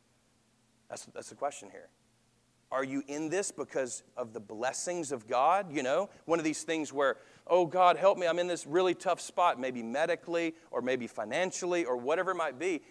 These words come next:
and you start doing what's right. "I'm gonna start reading, I promise. I'm, I'm gonna, I'm gonna pray to you. I'm gonna go to church."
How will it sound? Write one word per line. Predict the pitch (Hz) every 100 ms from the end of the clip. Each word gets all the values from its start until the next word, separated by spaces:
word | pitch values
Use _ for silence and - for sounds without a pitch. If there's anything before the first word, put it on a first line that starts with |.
| -
and | 139
you | 135
start | - 160 - 110
doing | 160 175 170
what's | 156 151 -
right. |
"I'm | 135
gonna | 139 139
start | - 139
reading, | 151 139
I | 139
promise. | 160 151 135
I'm, | 139 - -
I'm | 139
gonna, | 135
I'm | 117 113 - -
gonna | - 135
pray | 170 160
to |
you. | 151
I'm | 151
gonna | 131
go | 139
to | 147
church." | - 165 156